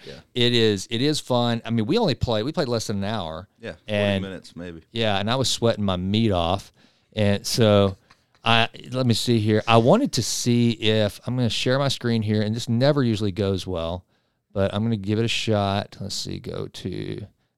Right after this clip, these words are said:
Speaker 2: got you on there now, screenshot. All right, let's see if I can find some pickleball going on the YouTubes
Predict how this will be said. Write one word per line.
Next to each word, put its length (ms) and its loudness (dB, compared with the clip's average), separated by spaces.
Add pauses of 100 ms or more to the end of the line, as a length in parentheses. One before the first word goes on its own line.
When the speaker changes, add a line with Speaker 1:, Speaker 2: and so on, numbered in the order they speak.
(160)
Speaker 2:
got 260 -8
you 140 0
on 100 0
there 100 -2
now, 240 0
screenshot. 480 -2
All 60 2
right, 80 -2
let's 220 0
see 140 -2
if 120 0
I 80 0
can 160 -6
find 500 -2
some 480 -4 (800)
pickleball 840 0 (400)
going 380 -4
on 400 -6
the 140 -14
YouTubes 960 -14